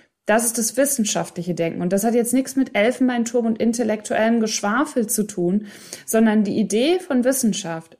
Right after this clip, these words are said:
ist nicht zu sagen, das ist alles möglich und ich kann jeden Gedanken denken und deshalb ist es jetzt möglich,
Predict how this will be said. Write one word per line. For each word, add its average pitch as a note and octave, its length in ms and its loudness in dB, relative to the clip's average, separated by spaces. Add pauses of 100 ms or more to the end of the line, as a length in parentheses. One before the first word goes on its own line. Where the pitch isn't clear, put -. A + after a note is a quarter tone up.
ist - 220 0
nicht D4 280 2
zu B3+ 120 0
sagen, G3+ 480 4 (320)
das A#3 240 2
ist A#3 100 -2
alles G3+ 320 2
möglich G3+ 680 2
und G3 120 2
ich G3 100 0
kann G#3 360 2 (300)
jeden A3 320 4
Gedanken G#3 460 2
denken G3+ 240 0
und F#3+ 100 2
deshalb G#3 280 2
ist G3+ 100 0
es G3+ 140 -2
jetzt F#3 240 -2
möglich, - 760 2